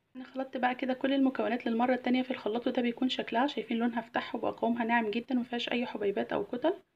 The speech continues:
بقت نفس قوام الغسول الجاهز، نتيجتها حلوة جدًا.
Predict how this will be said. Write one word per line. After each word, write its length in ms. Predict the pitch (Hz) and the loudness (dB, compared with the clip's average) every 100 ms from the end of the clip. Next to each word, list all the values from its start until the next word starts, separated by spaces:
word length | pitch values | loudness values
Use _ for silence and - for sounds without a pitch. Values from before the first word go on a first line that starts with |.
| _ _ - | _ _ -4
بقت 200 | - 262 | -2 2
نفس 200 | 294 285 | 0 -2
قوام 260 | - 240 | 0 2
الغسول 340 | 254 220 - 226 | 2 0 -2 -4
الجاهز، 320 | 226 190 170 _ _ _ _ _ _ | -2 -6 -8 _ _ _ _ _ _
نتيجتها 380 | 220 - 226 233 | -10 -4 -2 -4
حلوة 260 | - 226 220 | -6 -6 -6
جدًا. 280 | 196 185 | -6 -10